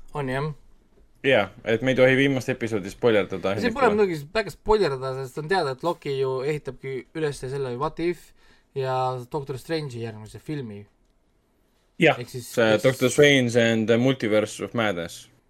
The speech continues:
Speaker 1: Jah. Ehk siis
Speaker 2: Mis
Speaker 1: nüüd,
Speaker 2: tuleb järgmine
Speaker 1: nüüd me
Speaker 2: aasta.
Speaker 1: nagu teame selle faasi, seda võtmesõna, mis ongi multiversum. Ja,
Speaker 2: Mm.
Speaker 1: ja, ja noh, sellega see, et Spider-Man, äh, No Way Home on ju multiversumis lõksus, ta-, on ju.
Speaker 2: Jah,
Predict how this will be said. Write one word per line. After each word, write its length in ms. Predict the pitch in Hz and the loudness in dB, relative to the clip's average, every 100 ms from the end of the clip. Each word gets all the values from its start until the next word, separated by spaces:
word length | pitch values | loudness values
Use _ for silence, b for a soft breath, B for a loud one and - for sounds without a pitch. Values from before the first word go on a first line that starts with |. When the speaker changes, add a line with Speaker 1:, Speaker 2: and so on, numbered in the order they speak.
| _ _ | _ _
Speaker 1:
Jah. 180 | 120 113 107 _ _ _ _ _ _ _ _ _ _ _ _ | -14 -14 -18 _ _ _ _ _ _ _ _ _ _ _ _
Ehk 100 | 147 | -10
siis 140 | 151 156 | -6 -6
Speaker 2:
Mis 40 | 165 | -2
Speaker 1:
nüüd, 60 | |
Speaker 2:
tuleb 160 | 170 107 | 2 2
järgmine 160 | 170 185 | 2 0
Speaker 1:
nüüd 60 | 185 | 0
me 80 | 165 | -2
Speaker 2:
aasta. 40 | 156 | -4
Speaker 1:
nagu 80 | 151 | -2
teame 260 | 180 160 | -2 -2
selle 180 | 139 151 135 | -6 -8 -6
faasi, 440 | 165 170 147 117 113 | -4 -2 -4 -10 -12
seda 160 | 123 143 | -10 -10
võtmesõna, 420 | 165 113 113 117 | -10 -12 -16 -14
mis 120 | 120 | -12
ongi 140 | 151 127 | -12 -12
multiversum. 640 | 147 143 135 147 113 104 - b b b b b b _ | -12 -10 -8 -6 -8 -16 -20 b b b b b b _
Ja, 220 | 120 107 113 113 110 | -8 -6 -6 -10 -14
Speaker 2:
Mm. 220 | 104 113 | -16 -16
Speaker 1:
ja, 140 | 120 117 | -16 -14
ja 140 | 123 123 | -12 -12
noh, 80 | 123 | -10
sellega 220 | 147 143 | -8 -4
see, 80 | 156 | -6
et 80 | - | -4
Spider-Man, 520 | 147 139 127 131 127 127 | -4 -4 -6 -8 -8 -10
äh, 220 | 120 120 123 135 139 131 | -10 -10 -10 -10 -10 -6
No 80 | 156 139 | -2 0
Way 220 | 139 135 | 0 -2
Home 320 | 143 151 127 123 | 0 0 0 -4
on 140 | 123 120 | -10 -10
ju 140 | 117 113 110 107 _ _ _ _ 131 - _ - | -10 -12 -12 -16 _ _ _ _ -20 -20 _ -18
multiversumis 800 | 127 131 147 139 139 131 123 123 | -12 -8 -8 -4 -4 -4 -8 -8
lõksus, 380 | 156 131 113 _ _ | -8 -8 -12 _ _
ta-, 220 | 123 120 - _ | -8 -8 -10 _
on 120 | 120 117 | -12 -10
ju. 100 | 110 73 80 73 67 85 92 139 | -12 -12 -12 -12 -14 -14 -6 4
Speaker 2:
Jah, 300 | 147 147 | 6 6